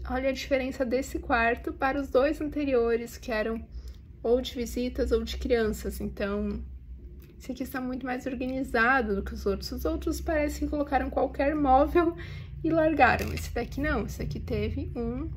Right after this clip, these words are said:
planejamento mesmo do que seria feito. Aqui é a parte do banheiro desse quarto.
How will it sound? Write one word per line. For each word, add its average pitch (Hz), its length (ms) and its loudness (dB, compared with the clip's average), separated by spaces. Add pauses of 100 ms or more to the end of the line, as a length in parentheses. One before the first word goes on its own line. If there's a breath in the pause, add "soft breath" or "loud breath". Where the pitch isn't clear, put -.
(160)
planejamento 269 920 0
mesmo 208 380 0
do 208 80 -4
que - 100 -4
seria 233 340 0
feito. 208 540 0 (1800 loud breath)
Aqui - 160 -4
é - 20 0
a 247 60 -2
parte 226 320 -4
do 233 80 -6
banheiro 214 460 0
desse 240 240 -8
quarto. 226 760 -4